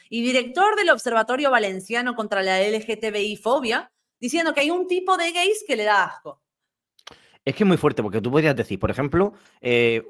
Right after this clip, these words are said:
Speaker 2: que hay una ideología que no te gusta. Todos los comunistas me dan asco, todos los de derecha me dan asco. Pero cuando te, eh, especifica únicamente a los gays de derecha, significa que te dan más asco por su sexualidad. Porque sientes que deberían de deberte algo o lo que fuera.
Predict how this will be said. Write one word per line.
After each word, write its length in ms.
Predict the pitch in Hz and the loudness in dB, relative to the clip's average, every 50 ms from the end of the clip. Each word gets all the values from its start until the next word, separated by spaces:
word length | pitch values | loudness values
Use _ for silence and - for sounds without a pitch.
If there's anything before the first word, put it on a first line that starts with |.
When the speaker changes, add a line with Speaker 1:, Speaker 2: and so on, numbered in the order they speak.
| - - | -6 0
Speaker 2:
que 80 | 135 | 2
hay 60 | 147 160 | 4 4
una 100 | 180 175 | 6 6
ideología 380 | 147 147 139 127 - 175 170 | 6 6 4 4 4 2 2
que 80 | 156 151 | 2 2
no 80 | 147 | 0
te 60 | 120 117 | 0 -2
gusta. 300 | 98 98 - - 101 92 | -2 -4 -4 -4 -2 0
Todos 200 | - 180 190 190 | 0 2 2 0
los 80 | 170 | 0
comunistas 420 | - 160 147 156 180 196 190 190 156 | 0 -2 0 0 -2 -2 -2 -4 -4
me 80 | 135 | -4
dan 100 | 117 104 | -4 -4
asco, 220 | 98 90 - 92 92 | -6 -8 -10 -8 -4
todos 260 | 135 165 185 185 175 | 0 2 2 2 2
los 260 | 170 165 156 156 147 | 2 0 0 -2 -2
de 240 | 127 156 151 147 143 | 0 2 2 2 2
derecha 340 | 135 151 - - - 202 180 | 2 0 0 0 0 -2 -2
me 100 | 139 127 | -2 -2
dan 120 | 117 104 | -2 -2
asco. 300 | 92 92 - - 90 - - _ _ _ | -4 -6 -6 -10 -12 -12 -14 _ _ _
Pero 140 | - 127 131 | -2 0 0
cuando 200 | 117 123 123 123 | 0 0 0 -2
te, 160 | 113 117 123 - - _ | -2 -2 -4 -8 -8 _
eh, 400 | - 131 123 120 117 95 - _ _ - | 0 2 4 4 2 0 -4 _ _ -12
especifica 600 | 143 - - 127 - 107 160 170 165 185 - - - | -12 -10 -8 -10 -8 -8 -6 -2 -2 -2 -2 0 0
únicamente 680 | 170 185 196 165 165 160 175 190 190 185 120 104 - - | 0 2 2 2 2 2 2 0 0 -2 -2 -4 -2 0
a 160 | 120 120 117 | 2 2 2
los 260 | 113 113 107 104 107 | 2 0 -2 -4 -4
gays 220 | 107 156 180 180 123 | -2 -2 -2 0 -2
de 80 | 110 | -4
derecha, 380 | 98 101 113 - - - 180 214 | -4 -2 -4 -4 -4 -4 -6 -6
significa 340 | - - 127 117 - 147 170 | -6 -6 -6 -4 -4 -2 -2
que 80 | 175 | -2
te 60 | 113 127 | -2 -2
dan 120 | 135 147 | -2 -2
más 320 | 147 147 156 185 185 - | 0 0 -2 -2 -2 -4
asco 380 | 180 190 190 - - 185 - - _ _ _ _ _ | -8 -10 -8 -6 -6 -6 -6 -6 _ _ _ _ _
por 140 | _ 147 131 | _ -6 -4
su 120 | - - - | -4 -6 -6
sexualidad. 600 | - 120 - - 127 113 107 104 131 175 190 - _ _ _ _ _ _ _ _ _ _ _ _ _ | -6 -8 -4 -2 -2 -2 0 0 -2 -2 -4 -8 _ _ _ _ _ _ _ _ _ _ _ _ _
Porque 240 | - 139 135 - 139 | -2 -2 0 0 0
sientes 280 | 131 - 151 139 190 190 | 0 0 0 -2 0 0
que 240 | 190 160 143 - - | 0 0 -2 -2 -4
deberían 340 | 123 139 131 120 120 127 147 | -4 -4 -2 -2 0 0 0
de 80 | 156 180 | 2 2
deberte 360 | 156 127 143 165 - - 131 | 2 2 2 0 0 2 4
algo 300 | 135 208 240 190 143 120 | 4 4 2 2 0 0
o 80 | 117 117 | 2 0
lo 80 | 117 | 0
que 120 | 107 107 101 | -2 -4 -6
fuera. 340 | - 110 98 90 95 - | -6 -6 -6 -6 -10 -12